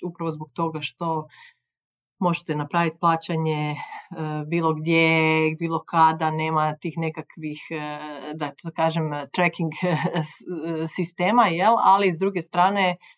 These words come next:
upravo to, to je visoko neregulirano i zato možemo vrlo često čitati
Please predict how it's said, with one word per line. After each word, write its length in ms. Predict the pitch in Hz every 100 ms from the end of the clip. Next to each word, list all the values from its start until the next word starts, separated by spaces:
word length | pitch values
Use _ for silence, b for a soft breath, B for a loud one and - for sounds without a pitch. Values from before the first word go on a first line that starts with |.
| b _ 185 170 165 165 160 160 -
upravo 340 | 175 170 170 165
to, 200 | 156 131
to 140 | 180
je 60 | 175
visoko 460 | 180 165 - 151
neregulirano 920 | 156 165 190 196 196 196 185 180 175 170
i 60 |
zato 260 | 165 165 165
možemo 600 | 160 160 156 147 147 147
vrlo 240 | 156 156
često 340 | 151 156 - -
čitati 380 | 160 151 143